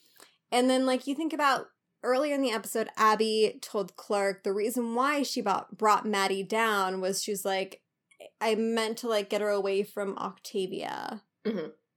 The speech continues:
Speaker 1: which didn't happen because Octavia had snuck with them.
Speaker 2: Yeah.
Speaker 1: Um, and so if it's Bellamy looking out for Maddie for Clark, and that's why he doesn't let Octavia on board, which, again, just put her in cryo.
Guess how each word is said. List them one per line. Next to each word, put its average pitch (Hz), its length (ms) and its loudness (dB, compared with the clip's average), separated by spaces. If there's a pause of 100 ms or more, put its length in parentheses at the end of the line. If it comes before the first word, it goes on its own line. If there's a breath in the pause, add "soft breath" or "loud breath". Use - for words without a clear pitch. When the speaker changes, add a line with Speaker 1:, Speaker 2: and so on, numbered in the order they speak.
(180)
Speaker 1:
which - 640 -4
didn't 247 200 0
happen 254 280 4
because 220 220 0
Octavia 196 600 2
had 196 240 -6
snuck 190 340 -8 (540)
with 196 160 0
them. - 320 -8 (180)
Speaker 2:
Yeah. 190 120 -2 (380)
Speaker 1:
Um, 214 640 4 (100)
and 226 260 0
so 214 760 2
if 208 180 -2
it's - 440 -4 (220)
Bellamy 254 460 6
looking 226 320 0
out 190 160 -4
for 208 100 -2
Maddie 202 600 2
for - 180 -10
Clark, 208 640 0
and 190 120 -2
that's 190 220 -6
why 202 100 -2
he 196 80 0
doesn't 196 220 -4
let 190 200 -6
Octavia 180 560 -4
on 185 240 -4
board, 185 360 -4
which, 196 140 -8
again, 233 680 2
just - 200 -10
put 214 160 -4
her 190 80 0
in 190 120 -6
cryo. - 320 -4